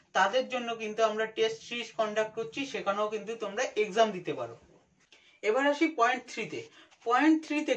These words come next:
কি বলবো, যে coaching সেন্টারগুলি কিন্তু, অর্থাৎ coaching ইনস্টিটিউটগুলির কিন্তু একটি particular time আছে, ওরা কিন্তু একটি particular time maintain করে তোমাকে পড়াবে। যেমন ধরো, সকাল নটা থেকে দুপুর তিনটে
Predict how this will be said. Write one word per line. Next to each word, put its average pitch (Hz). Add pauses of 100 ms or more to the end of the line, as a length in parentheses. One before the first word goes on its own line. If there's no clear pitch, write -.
কি 196 (100)
বলবো, 160 (340)
যে 226 (180)
coaching 254 (180)
সেন্টারগুলি 269 (340)
কিন্তু, 233
অর্থাৎ 254 (140)
coaching 233 (180)
ইনস্টিটিউটগুলির 233 (240)
কিন্তু 233 (240)
একটি 196 (140)
particular 220 (100)
time 170 (100)
আছে, 139 (420)
ওরা 233 (100)
কিন্তু 277
একটি 269 (140)
particular 196 (120)
time 196 (120)
maintain 220 (100)
করে 254 (120)
তোমাকে 202 (120)
পড়াবে। 120 (580)
যেমন 240 (360)
ধরো, 269 (260)
সকাল 247 (140)
নটা 233
থেকে 294 (120)
দুপুর 254 (120)
তিনটে 233